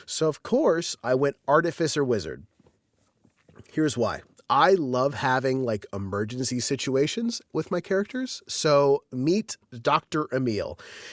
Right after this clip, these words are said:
He is a Fire Genasi Artificer Wizard. He is a level one Artificer and a level nine Wizard. So the reason he's an Artificer is because he has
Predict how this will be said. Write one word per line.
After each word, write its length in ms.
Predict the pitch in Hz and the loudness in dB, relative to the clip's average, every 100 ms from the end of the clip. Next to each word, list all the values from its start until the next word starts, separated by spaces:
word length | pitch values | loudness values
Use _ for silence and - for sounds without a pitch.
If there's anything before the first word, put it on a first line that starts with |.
| - | -16
He 180 | - 127 | -2 2
is 160 | 123 | 2
a 120 | 120 110 | 2 -2
Fire 520 | - - 139 170 185 | -4 2 4 4 0
Genasi 720 | 170 160 156 160 - 190 202 - | 0 0 0 0 -2 -2 -4 -2
Artificer 580 | 127 139 147 160 147 156 | 0 0 0 0 0 0
Wizard. 440 | 147 120 80 58 | 0 0 -2 -8
He 180 | - 120 | -6 -2
is 100 | 117 | 0
a 80 | 113 | 0
level 380 | 104 135 147 139 | 0 2 2 2
one 240 | 156 151 | 2 2
Artificer 680 | - 175 214 - 233 247 240 | 2 2 2 -2 -2 2 2
and 160 | 165 | 0
a 40 | 135 | -2
level 280 | 127 143 147 | 0 0 0
nine 380 | 147 143 139 | 0 0 0
Wizard. 400 | 117 107 98 - - - - - - _ | -2 -4 -6 -12 -20 -20 -20 -20 -20 _
So 600 | - - 208 147 76 - _ _ _ _ _ _ _ _ _ - | -4 0 4 2 0 -10 _ _ _ _ _ _ _ _ _ -8
the 80 | |
reason 300 | 120 170 202 | -2 0 0
he's 240 | 185 208 185 | 0 0 0
an 80 | 175 | 2
Artificer 720 | 208 175 120 113 127 131 - - | 2 2 -2 -2 -2 -2 -4 -6
is 200 | 117 - | -6 -4
because 580 | 120 - 120 117 110 | -6 -2 2 2 0
he 320 | - - 151 156 | -4 -2 0 0
has 840 | 135 135 139 139 135 135 - | 2 2 4 2 0 -2 -6